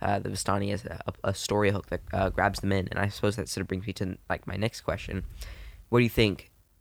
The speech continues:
D Ms should start the campaign from? I mean, you speak about making it your own. Does it always have to start from the Death House? You know, like, it's, is it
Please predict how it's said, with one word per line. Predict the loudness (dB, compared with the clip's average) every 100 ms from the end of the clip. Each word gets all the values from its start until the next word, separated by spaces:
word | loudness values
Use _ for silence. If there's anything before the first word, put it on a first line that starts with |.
| 0
D | 6 6
Ms | 6 0
should | -6 0 0 0
start | 0 0 0 -8
the | -8
campaign | -4 -4 -4 -6
from? | -6 -6 -6 -8 -8
I |
mean, | -6 -6 -10 _ _ _ -6
you | -4
speak | 0 2
about | 2 2
making | 0 -2 -4
it | 0
your | 0
own. | 2 0
Does | 0 -2
it | 2
always | 4 4 2
have | -4 -8
to | -6
start | 2 2 2
from | 0 2 2 2 -2 _ _ _ _
the | 4 4 2 -2 2
Death | 2 4
House? | 0 0 -4 -4
You | 0
know, | 0
like, | 0 -4 -4
it's, | -4 -4 -4 -6 -8 _ _ _ -2
is | 4
it | 4